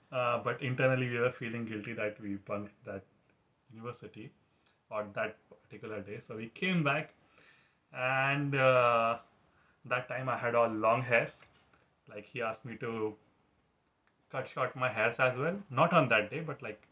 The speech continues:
like, after the, that lecture. Uh, but yeah,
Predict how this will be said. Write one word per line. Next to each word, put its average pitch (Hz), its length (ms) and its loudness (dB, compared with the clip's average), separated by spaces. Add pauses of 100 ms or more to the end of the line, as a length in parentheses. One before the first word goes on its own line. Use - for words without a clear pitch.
(320)
like, 113 280 -8
after 131 260 0
the, 127 300 0
that 107 200 2
lecture. 139 420 -4 (1200)
Uh, 147 480 0 (500)
but 156 180 -4
yeah, 120 240 2